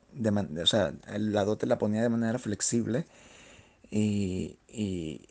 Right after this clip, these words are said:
así ella recibe su dote, él puede casarse entregándole lo que ella pide y el matrimonio se lleva a cabo.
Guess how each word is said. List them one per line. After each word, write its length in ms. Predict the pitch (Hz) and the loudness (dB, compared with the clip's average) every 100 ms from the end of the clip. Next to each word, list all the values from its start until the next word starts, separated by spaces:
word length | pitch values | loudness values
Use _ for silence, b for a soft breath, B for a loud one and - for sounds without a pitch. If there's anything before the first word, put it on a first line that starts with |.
| - | -4
así 340 | 110 107 123 101 | 0 0 2 4
ella 160 | 107 | 4
recibe 380 | 117 113 107 117 | 4 0 2 0
su 140 | 117 | 2
dote, 480 | 113 123 117 123 113 | 4 4 4 6 6
él 220 | 113 110 | 4 2
puede 520 | 107 113 113 113 110 110 | 0 2 4 6 4 4
casarse 560 | 110 - 120 117 - | 0 4 4 4 2
entregándole 600 | 117 113 104 101 104 110 | 0 2 2 2 2 2
lo 140 | 107 104 | 2 0
que 120 | 104 | 0
ella 160 | 104 | 0
pide 320 | - 120 120 - B B B B B - | 2 2 2 -2 B B B B B -4
y 180 | 135 160 | 4 6
el 100 | 156 | 6
matrimonio 500 | 123 110 101 98 107 | 2 2 2 2 0
se 140 | 107 | 2
lleva 180 | 95 95 | 2 2
a 40 | 101 | 0
cabo. 300 | 151 120 | 0 -2